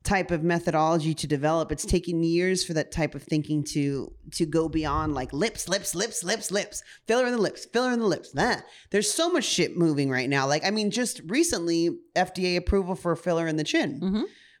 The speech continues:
Speaker 1: With Voluma. I mean, you've been using filler in the chin for a while.
Speaker 2: Yeah, F D A just means it's gone through extensive testing, proving that that product does make a significant difference in an area.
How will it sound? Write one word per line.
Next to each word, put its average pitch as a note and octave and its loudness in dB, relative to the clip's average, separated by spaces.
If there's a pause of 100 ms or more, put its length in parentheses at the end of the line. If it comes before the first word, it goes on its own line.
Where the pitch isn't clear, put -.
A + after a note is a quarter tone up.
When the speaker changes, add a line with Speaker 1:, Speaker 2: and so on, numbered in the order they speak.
Speaker 1:
With E3 0
Voluma. F3+ 2
I F#3 2
mean, G3 -2 (180)
you've B3 2
been G#3+ 2
using E3+ 2
filler D3 -2
in C#3 0
the C#3+ 0
chin C#3+ -2
for C#3+ -2
a C3 0
while. C#3 4
Speaker 2:
Yeah, G#4 0
F D4+ -2
D A#3+ 0
A A3+ 4
just G3+ -2
means F#3 2
it's D3+ -4
gone D#3 0
through D3+ 0
extensive D3 -6
testing, E3 0
proving D#3+ 2
that D3 -2 (280)
that D#3+ 0 (300)
product E3+ 2
does D#3 2
make D#3+ 0
a D#3 -2
significant D#3 -2
difference E3+ 0 (120)
in D3 0
an - -6
area. B2 -4